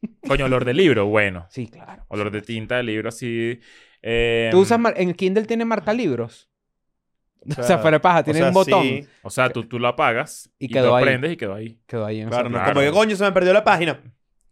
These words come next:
Speaker 3: <laughs> Ya entiendes. Eso
Speaker 2: Yo
Speaker 3: se
Speaker 2: doblo, yo doblo la esquinita de la página así.
Speaker 1: Ah, yo también hacía eso.
Speaker 3: No, pero, o sea,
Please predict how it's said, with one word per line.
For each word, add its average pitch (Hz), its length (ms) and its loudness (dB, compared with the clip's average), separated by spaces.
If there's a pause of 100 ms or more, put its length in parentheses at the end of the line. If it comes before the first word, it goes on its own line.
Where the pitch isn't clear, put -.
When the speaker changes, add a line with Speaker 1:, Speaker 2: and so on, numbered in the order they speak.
Speaker 3:
<laughs> - 360 -10
Ya 113 200 -4
entiendes. 113 380 -10 (500)
Eso - 140 -10
Speaker 2:
Yo 156 100 6
Speaker 3:
se 165 40 8
Speaker 2:
doblo, 185 260 6
yo 156 180 4
doblo 170 240 6
la 196 80 4
esquinita 139 340 -4
de 160 80 0
la 135 100 -2
página 131 220 -4
así. 127 220 -12 (240)
Speaker 1:
Ah, 123 100 -10
yo 117 80 -6
también 120 260 -14
hacía 123 240 -10
eso. - 220 -16 (300)
Speaker 3:
No, 131 400 -2
pero, 123 160 -8
o 120 40 -10
sea, 123 380 -10